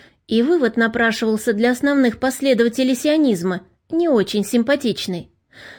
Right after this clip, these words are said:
так как кровь, текущая в венах европейских евреев,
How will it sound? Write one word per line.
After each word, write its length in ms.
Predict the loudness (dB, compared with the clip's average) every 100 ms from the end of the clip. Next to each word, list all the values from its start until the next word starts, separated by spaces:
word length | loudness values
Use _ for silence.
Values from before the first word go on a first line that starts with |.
| -20 _
так 200 | -4 -2
как 200 | -4 -4
кровь, 380 | -2 -2 -2 -8 _ -8
текущая 600 | -8 -2 -2 0 -2 0
в 40 |
венах 320 | 2 2 0
европейских 720 | 0 0 0 0 -2 -2 -4
евреев, 540 | 0 0 2 0 -2